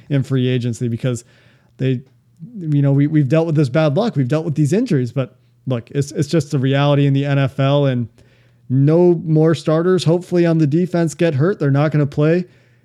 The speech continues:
in the preseason finale, like you mentioned, James. And so that just means a few more practices to get through, and then we're on to the regular season. We're, we're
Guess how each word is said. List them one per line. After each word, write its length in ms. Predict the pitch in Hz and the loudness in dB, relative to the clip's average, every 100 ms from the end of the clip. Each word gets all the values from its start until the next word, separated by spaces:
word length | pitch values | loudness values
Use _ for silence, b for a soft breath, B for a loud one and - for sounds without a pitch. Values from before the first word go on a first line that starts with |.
| b | b
in 360 | 151 147 143 147 147 | 0 2 4 0 0
the 80 | 143 | -2
preseason 520 | 160 160 156 147 143 | 2 2 2 2 2
finale, 340 | 143 151 156 | 2 2 2
like 240 | 147 147 143 | 2 0 2
you 60 | |
mentioned, 400 | 135 151 180 170 | 2 0 0 0
James. 360 | 151 165 220 160 | 0 0 0 0
And 160 | 135 | -2
so 120 | - 131 | 0 0
that 200 | 139 143 | 0 0
just 240 | 151 143 | -2 0
means 360 | 147 160 165 _ _ _ _ _ _ _ _ - | 0 0 -2 _ _ _ _ _ _ _ _ -10
a 60 | |
few 160 | - 160 | -2 2
more 160 | 151 143 | 2 2
practices 680 | 143 151 147 127 147 131 | 0 0 -2 -4 -2 -2
to 80 | 135 | -2
get 300 | 117 151 151 | -2 -2 -2
through, 360 | 135 135 147 b b b b b b - | -2 0 -2 b b b b b b -6
and 300 | 127 131 123 | -2 0 0
then 160 | 135 143 | 2 2
we're 160 | 147 | 2
on 180 | 143 151 | 2 2
to 100 | 143 | 0
the 80 | 139 | 0
regular 340 | 139 151 151 | 0 0 0
season. 360 | 143 180 220 127 | 0 0 -2 -2
We're, 160 | 120 120 | -2 -4
we're 320 | 131 123 | -4 -2